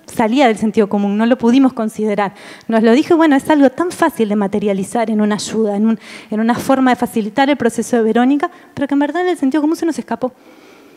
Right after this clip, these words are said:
¿Tá? Entonces, bueno, son estas pequeñas cositas que vamos como armando. Mm, bien. Bueno, y las modalidades de evaluación, esto también constituye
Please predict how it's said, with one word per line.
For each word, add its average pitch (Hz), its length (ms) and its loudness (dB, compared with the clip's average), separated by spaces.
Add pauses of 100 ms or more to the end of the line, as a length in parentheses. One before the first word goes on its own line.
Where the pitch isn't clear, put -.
(160)
¿Tá? 214 140 -2
Entonces, 233 280 -2
bueno, 226 380 -2
son 269 220 0
estas 277 180 -2
pequeñas 311 420 -2
cositas 262 440 -6
que 233 100 0
vamos 226 340 -2
como 202 360 -10 (320)
armando. 208 580 -8 (2250)
Mm, 240 360 -6
bien. 339 340 -6 (2000)
Bueno, 226 320 -2
y 196 40 -4
las 208 140 -4
modalidades 233 480 0
de 320 60 0
evaluación, 262 640 2
esto 262 220 2
también 226 340 4
constituye 226 880 0